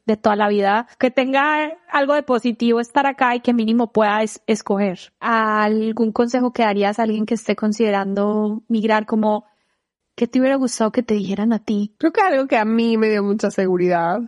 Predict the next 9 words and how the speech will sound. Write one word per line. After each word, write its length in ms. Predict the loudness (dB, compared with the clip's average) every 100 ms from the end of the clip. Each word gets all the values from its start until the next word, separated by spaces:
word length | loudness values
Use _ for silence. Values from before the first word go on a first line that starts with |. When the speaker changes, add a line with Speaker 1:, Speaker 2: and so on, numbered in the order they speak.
| -8
Speaker 2:
y 120 | -10
que 160 | -4 -6
sí 580 | 0 0 2 0 -2 _ _
me 200 | 0 2
lo 120 | 2 0
dijeron 600 | 0 0 2 2 0 -6 -2
varias 500 | 0 2 0 -2 -2
personas 600 | -2 0 0 0 -2 -6 _ _
fue 920 | -4 0 2 2 2 2 0 0 -2